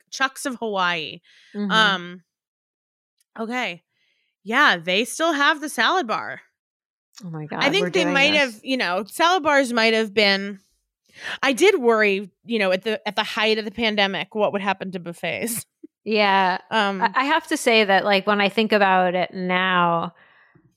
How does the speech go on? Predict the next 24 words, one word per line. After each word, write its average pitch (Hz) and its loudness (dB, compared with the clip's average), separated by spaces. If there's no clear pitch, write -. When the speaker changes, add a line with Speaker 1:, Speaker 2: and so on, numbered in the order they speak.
Speaker 2:
it's 220 0
not 196 4
amazingly 202 2
appetizing 294 -2
to 302 -4
me, 311 -10
but 226 -2
Speaker 1:
No, 262 6
Speaker 2:
I - 2
think 240 2
Speaker 1:
but - 0
Speaker 2:
I 233 4
would 220 2
d-, - -8
take - -2
the 202 4
risk 185 0
for 190 -4
Chuck's. - -6
Speaker 1:
You 277 -2
kinda 311 2
have 349 0
to 320 -4
just 240 -2